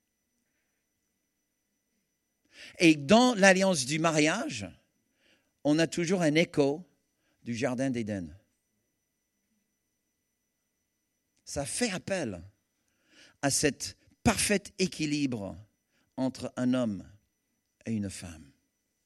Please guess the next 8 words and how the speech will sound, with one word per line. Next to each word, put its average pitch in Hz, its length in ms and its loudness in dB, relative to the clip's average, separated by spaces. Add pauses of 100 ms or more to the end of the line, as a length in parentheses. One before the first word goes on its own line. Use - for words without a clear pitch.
(1400)
Le 127 100 -2
parfait 202 680 -4 (120)
partage 107 720 -8 (960)
du 110 220 -6
reflet 135 420 -2
de 113 80 -6
Dieu. 82 280 -12 (1500)
<laughs> - 40 -4